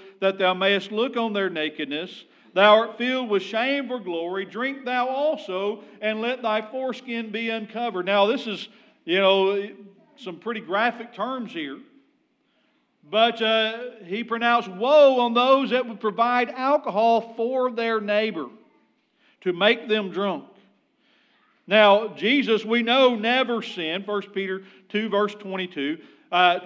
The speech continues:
speaking of Chri-, Christ, who did no sin, neither was guile found in his mouth. Hebrews chapter four and verse fifteen. "For we have not a high priest which cannot be touched with the feelings of our infirmities,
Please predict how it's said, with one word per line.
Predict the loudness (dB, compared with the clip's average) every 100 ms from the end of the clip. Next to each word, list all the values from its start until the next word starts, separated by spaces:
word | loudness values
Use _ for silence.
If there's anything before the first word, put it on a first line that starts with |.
| -12 -8
speaking | -6
of | -6
Chri-, | -4 -4 -6 -10
Christ, | -8 -4 -4 -4
who | -10
did | -10 -2 -2 -2
no | -4 -6
sin, | -8 -10 -6 -6 -8 -14 -20 _ _
neither | -10 -6 -4 -4 -4
was | -4 -4 -6
guile | -4 -2 0 2 0
found | -2 -4 0 0 -2
in | -6
his | -8 -8
mouth. | -2 0 -2 -6 -16 _ _ _ _ _ _ -8
Hebrews | -6 -4 -6 -4
chapter | 0 0 0
four | -8 -4 -2 -2
and | -2
verse | -4 -6
fifteen. | -8 -8 -8 -10 -8 -8 -10 -18 _ -8
"For | -4
we | -2
have | 0 0
not | 0 -2
a | -2
high | -2 -2
priest | -4 -6 -4 -4 -6
which | -6 -6 -4
cannot | 0 0 0
be | -4
touched | -4 -2 -2 -2
with | -8
the | -8
feelings | -4 -2 -2 -4
of | -2
our | 0 0
infirmities, | -2 -6 -6 -6 -8 -10 -10